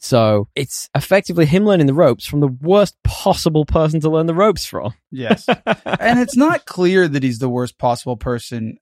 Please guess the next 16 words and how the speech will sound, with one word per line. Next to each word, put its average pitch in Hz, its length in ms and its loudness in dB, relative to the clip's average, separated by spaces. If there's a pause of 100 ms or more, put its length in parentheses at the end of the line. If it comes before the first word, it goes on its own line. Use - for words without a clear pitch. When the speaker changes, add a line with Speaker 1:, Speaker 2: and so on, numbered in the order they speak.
(140)
Speaker 2:
right 127 340 -2
away. 113 460 -6
Speaker 1:
Yes. - 580 -4
Speaker 2:
I 156 80 0
mean, 143 460 2
Speaker 1:
Well, 170 120 4
it 151 100 2
is. 143 200 2
Speaker 2:
it 180 100 4
is 175 220 2
pretty 151 320 -2
clear 143 340 0
within, 127 320 -2
like, 110 300 -6 (200)
an 117 180 -4
hour, - 440 -14